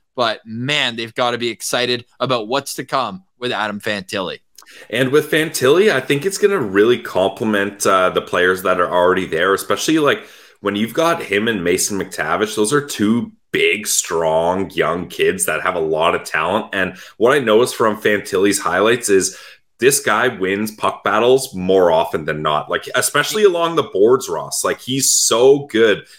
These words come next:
Speaker 2: in the corners, along the boards. Like, he's winning those puck battles. And now, mind you, those are up against college kids, so a little different. But he's a freshman amongst them. So it's not like he's got, uh, years on these guys. Uh, so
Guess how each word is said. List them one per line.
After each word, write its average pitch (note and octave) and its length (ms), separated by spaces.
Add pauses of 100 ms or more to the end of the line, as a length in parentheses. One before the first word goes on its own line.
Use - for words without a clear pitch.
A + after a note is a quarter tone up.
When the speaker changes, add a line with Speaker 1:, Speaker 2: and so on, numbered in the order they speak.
(140)
Speaker 2:
in G#2+ 140
the F#2+ 80
corners, G#2+ 540
along F#2 280
the F#2+ 160
boards. F#2+ 420
Like, E2+ 220 (240)
he's B2+ 240
winning A2 280
those G2 220
puck G2 300
battles. E2 400
And G2 300
now, A2 180
mind G2 320
you, F2+ 160 (280)
those F#2+ 200
are F2 80
up E2+ 140
against F2 280
college D#2 420
kids, D#2+ 260
so E2+ 80
a - 20
little E2 180
different. E2+ 380 (100)
But B2+ 220 (260)
he's D3+ 160
a - 40
freshman F#2 640 (120)
amongst F#2+ 480
them. C#2+ 160
So G#2 340 (160)
it's - 180
not B2 160
like G#2+ 200
he's G#2 260
got, G2 380
uh, E2+ 260
years F#2+ 320
on E2 200
these D#2+ 220
guys. D2+ 480
Uh, D2+ 220
so F2 320